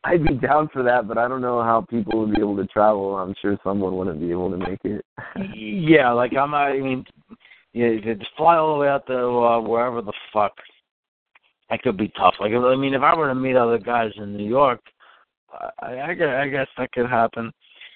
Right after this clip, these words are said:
Speaker 2: But, um, yeah, what's his face? Um, Reed, uh, Mangler, he, which, who hasn't posted in years, and, um, some other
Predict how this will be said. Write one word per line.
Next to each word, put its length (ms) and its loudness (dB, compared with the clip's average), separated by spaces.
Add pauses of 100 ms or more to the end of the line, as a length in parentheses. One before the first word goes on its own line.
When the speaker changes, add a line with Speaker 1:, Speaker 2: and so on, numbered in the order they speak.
(300)
Speaker 2:
But, 200 2
um, 160 6
yeah, 120 4
what's 260 -4
his 140 -12 (140)
face? 220 -4 (240)
Um, 580 0 (600)
Reed, 720 2 (1500)
uh, 840 2 (180)
Mangler, 760 2
he, 100 -12
which, 180 -10 (140)
who 80 -4
hasn't 320 -2
posted 420 0
in 180 -10
years, 340 -2 (800)
and, 360 -6
um, 520 -4 (1500)
some 160 6
other 180 6